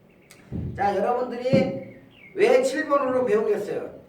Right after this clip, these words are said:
열네 개 중에 칠 번이 가운데인데 그게 아니라 칠 번이 채가 제일 잘 떨어진 데입니다. 지금은 키들이 커가지고 육 번이 채가 잘 떨어진대요.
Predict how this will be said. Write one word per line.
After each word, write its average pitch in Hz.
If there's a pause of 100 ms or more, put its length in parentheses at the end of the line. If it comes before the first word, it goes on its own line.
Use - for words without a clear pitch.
(120)
열네 254
개 247
중에 233
칠 247
번이 247
가운데인데 196
그게 220
아니라 -
칠 285
번이 277
채가 277
제일 214
잘 -
떨어진 247
데입니다. - (400)
지금은 277
키들이 285
커가지고 254
육 -
번이 240
채가 233
잘 185
떨어진대요. 247